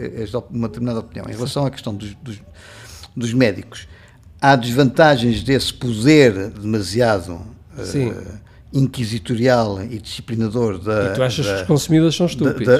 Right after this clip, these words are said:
Speaker 1: da, da, da Ordem dos Médicos em relação
Speaker 2: E tu
Speaker 1: aos,
Speaker 2: achas
Speaker 1: aos
Speaker 2: que os
Speaker 1: médicos.
Speaker 2: consumidores são estúpidos?
Speaker 1: Agora, sei que a alternativa, que era não haver regulação,
Speaker 2: Claro.
Speaker 1: teria,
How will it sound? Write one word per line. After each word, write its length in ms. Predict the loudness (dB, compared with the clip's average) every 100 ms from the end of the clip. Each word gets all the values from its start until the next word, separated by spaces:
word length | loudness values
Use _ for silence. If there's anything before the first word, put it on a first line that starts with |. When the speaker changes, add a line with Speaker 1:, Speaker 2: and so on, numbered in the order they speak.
| 2
Speaker 1:
da, 420 | 2 4 4 2
da, 40 |
da 140 | 4 4
Ordem 200 | 4 0
dos 100 | -4
Médicos 460 | -4 -4 -6 -12 -8
em 140 | -6
relação 500 | -4 -6 -6 -8 -8 -6
Speaker 2:
E 40 |
tu 40 | -6
Speaker 1:
aos, 100 | -4
Speaker 2:
achas 120 | -2 -2
Speaker 1:
aos 60 | -4
Speaker 2:
que 60 |
os 60 | -4
Speaker 1:
médicos. 200 | -2 0
Speaker 2:
consumidores 320 | 2 4 2
são 120 | 0
estúpidos? 440 | -4 -4 -6 -2 2
Speaker 1:
Agora, 460 | 8 8 6 -2 -12
sei 380 | -8 4 4
que 200 | 4 4
a 40 | 6
alternativa, 720 | 6 6 2 2 0 -2 -4
que 160 | -2 0
era 120 | 2
não 240 | 4 4
haver 200 | 4 2
regulação, 460 | 0 -2 -4 -2 -2
Speaker 2:
Claro. 220 | 2 2
Speaker 1:
teria, 340 | 2 4 2